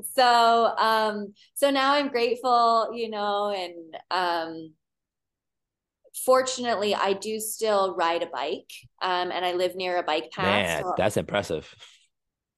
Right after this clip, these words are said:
Speaker 1: Yeah, I mean, it's probably <laughs> not the best idea, but I
Speaker 2: I
Speaker 1: wear, like,
Speaker 2: admire that. Like, uh,
Speaker 1: uh,
Speaker 2: wow.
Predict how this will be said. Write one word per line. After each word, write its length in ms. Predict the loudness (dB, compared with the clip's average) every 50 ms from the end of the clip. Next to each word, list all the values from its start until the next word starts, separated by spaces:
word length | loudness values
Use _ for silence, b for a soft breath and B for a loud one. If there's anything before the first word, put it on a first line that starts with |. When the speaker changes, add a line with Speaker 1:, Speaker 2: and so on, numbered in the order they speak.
| -14 -8 -2
Speaker 1:
Yeah, 360 | 2 4 6 8 8 6 6 4
I 100 | 4 4
mean, 160 | 4 2 2
it's 140 | 0 -2 -2
probably 420 | 0 0 0 0 0 -2 -2 -2
<laughs> 80 | -2 -2
not 180 | 0 0 0 2
the 120 | 2 4 4
best 300 | 4 2 2 0 0 2
idea, 420 | 2 2 0 -2 0 0 0 2 2
but 100 | 0 -2
I 100 | 0 0 0
Speaker 2:
I 180 | 2 4 4 4
Speaker 1:
wear, 60 | 4
like, 0 |
Speaker 2:
admire 300 | 4 4 6 6 6 6
that. 320 | 6 4 4 4 2 0 -2
Like, 240 | -2 -4 -4 -4 -2
uh, 220 | 0 0 2 0 0 0
Speaker 1:
uh, 340 | 0 2 4 4 4 2 2
Speaker 2:
wow. 100 | -2 -6